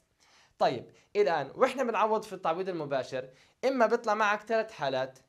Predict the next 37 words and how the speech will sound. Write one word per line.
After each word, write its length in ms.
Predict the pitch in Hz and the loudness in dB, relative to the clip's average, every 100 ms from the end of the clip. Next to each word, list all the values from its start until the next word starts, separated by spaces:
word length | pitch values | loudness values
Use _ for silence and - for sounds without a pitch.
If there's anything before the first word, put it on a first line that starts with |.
| _ | _
أو 80 | - | -2
خلينا 280 | - 196 196 | -2 -4 -6
نحكي 240 | 196 180 156 | -6 -6 -4
أكثر 240 | 175 - 143 | -4 -4 -8
من 120 | 135 | -6
ثلاث 260 | 135 120 | -8 -8
حالات، 380 | - 117 120 - _ - _ | -8 -6 -6 -8 _ -20 _
إما 160 | 220 233 | -4 0
بيطلع 260 | 214 214 190 | 0 -2 -2
معك 300 | 190 180 165 | -2 -2 -2
رقم، 420 | 175 151 139 160 _ | -4 -4 -6 -8 _
يعني 340 | 127 131 135 - | -10 -10 -10 -6
مرة 300 | 143 143 143 | -2 0 -2
سالب، 580 | 139 147 139 135 127 131 | 0 2 2 2 -2 -2
مرة 280 | 139 135 135 | -4 -2 -2
موجب، 580 | 139 139 131 131 127 - _ - | -2 -4 0 0 0 -6 _ -8
مرة 300 | 143 151 147 | -4 -2 -4
كسر. 520 | 147 151 - 135 127 - _ _ _ | -4 -10 -4 -6 -6 -14 _ _ _
طيب، 380 | 165 135 156 - - _ _ _ | 0 2 0 0 -6 _ _ _
وممكن 460 | 151 247 285 233 226 | -2 -2 -2 -2 -2
يطلع 280 | 247 214 190 | -2 -2 -2
معك 320 | 220 214 202 | -2 -2 -2
يا 60 | |
جماعة 460 | 175 180 214 202 196 | -4 -2 -4 -4 -4
قيمة 400 | 196 226 208 185 | -6 -8 -4 -4
غير 280 | 170 220 208 | 0 -2 0
معرفة، 640 | 190 202 175 143 - 113 _ - | -2 -2 -2 -6 -6 -12 _ -10
ممكن 260 | 170 180 | -8 -6
يطلع 180 | 185 185 | -4 -2
معك 280 | 175 175 175 | -2 -4 -4
الناتج 340 | 170 175 151 | -6 -6 -6
أمرة 380 | 156 165 170 165 | -4 -2 -4 -6
صفر، 440 | 151 170 147 143 - _ 156 | -8 -6 -4 -4 -8 _ -8
ممكن 320 | 160 160 165 | -6 -6 -10
قيمة 300 | 170 180 156 | -4 -2 -2
غير 220 | 151 160 | -2 -2
معرفة، 680 | 151 135 156 156 147 139 | -2 -2 0 0 0 -2